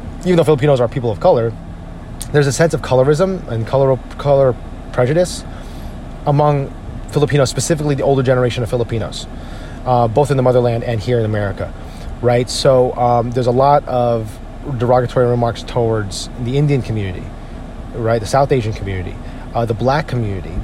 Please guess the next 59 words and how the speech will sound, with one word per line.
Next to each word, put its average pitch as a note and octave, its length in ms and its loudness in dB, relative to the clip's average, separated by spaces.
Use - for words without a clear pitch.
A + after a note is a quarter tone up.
just C#3+ 240 0
because C#3+ 320 2
of B2+ 60 0
this, A2+ 240 -6
mostly E3+ 380 4
because C#3+ 180 -2
of B2 80 -4
the A#2 60 -4
color A2 200 0
of G2+ 60 -4
their F#2+ 80 -6
skin. F3+ 300 2
And, B2 200 -2
uh, G2 40 0
obviously C3+ 400 0
this D#3 260 0
is A2+ 220 -4
not A2 260 0
good B2 200 4
and G2+ 140 -2
this A#2 140 -4
is G2+ 60 -8
toxic A2 340 -4
and A2 80 -2
has G2 140 -4
to G#2 80 -8
go. B2 200 0
Uh, C3+ 220 6
another F#3 220 6
aspect D#3+ 300 0
of C3 60 -6
toxic C3 320 -2
mas-, B2 260 -4
uh, B2 140 0
to-, C3 280 -2
not, B2+ 180 0
not C#3 120 4
toxic B2 260 -2
masculinity, G#2+ 500 -2
but C3 120 4
I C3+ 40 6
guess D3+ 200 2
you C3 60 -4
could - 180 -2
call D3+ 160 4
it A#2+ 60 -2
toxic G#2 260 -2
masculinity G#2 560 -2
in G2+ 80 -4
a G2 60 -4
sense, G#2+ 400 -6
even B2 120 -2
though A2+ 100 0
that's G#2+ 160 -4
not A#2+ 120 -2
really G2 160 -4
a F2+ 60 -4
thing, G2+ 260 -4
but G2+ 160 -4